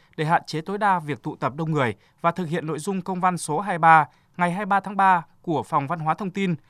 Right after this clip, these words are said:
về việc tiếp tục triển khai các giải pháp phòng chống dịch covid mười chín.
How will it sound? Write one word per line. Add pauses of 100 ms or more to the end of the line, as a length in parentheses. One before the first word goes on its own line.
(280)
về
việc
tiếp
tục
triển
khai
các
giải
pháp
phòng
chống
dịch
covid
mười
chín.